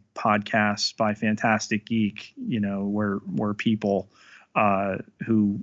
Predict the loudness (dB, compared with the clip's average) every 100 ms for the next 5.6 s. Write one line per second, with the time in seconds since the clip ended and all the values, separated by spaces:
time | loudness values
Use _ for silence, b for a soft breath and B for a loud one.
0 | -10 _ 2 2 2 2 4 6 4 2
1 | 2 -2 0 0 -2 -2 -2 -2 0 2
2 | 2 2 2 0 0 -2 -6 -10 B B
3 | B B 0 0 0 -4 -6 -8 2 4
4 | 4 4 4 2 4 4 4 0 _ -4
5 | -2 0 0 -2 -6